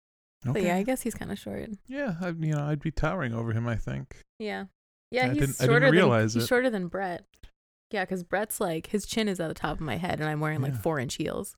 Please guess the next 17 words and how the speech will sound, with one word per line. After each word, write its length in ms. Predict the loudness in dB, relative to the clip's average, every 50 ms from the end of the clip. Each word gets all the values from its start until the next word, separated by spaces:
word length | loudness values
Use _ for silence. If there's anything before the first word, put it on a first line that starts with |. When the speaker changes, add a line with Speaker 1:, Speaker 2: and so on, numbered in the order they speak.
| _ -4
Speaker 2:
Yeah, 100 | -4 -2
and, 260 | -2 -4 -4 -4 -4
and 240 | -2 0 0 2 2
here, 260 | 2 2 2 2 2
his, 200 | 2 0 0 0
the 140 | -2 -4 -2
top 240 | 0 2 2 2 2
of 120 | 0 0
his 160 | 0 2 2
ear's 200 | 2 2 2 0
at 100 | 0 -2
the 80 | -4 -4
top 240 | -4 -2 -2 -2 -2
of 40 | -2
your 140 | -4 -2
head. 300 | -2 -2 -2 -4 -4 -6 -10 _ _ _ _ _ _ _ _ _ _ -10 -4 -4
Speaker 1:
Interesting. 500 | -4 -2 -4 -6 -10 -10 -10 -12 -12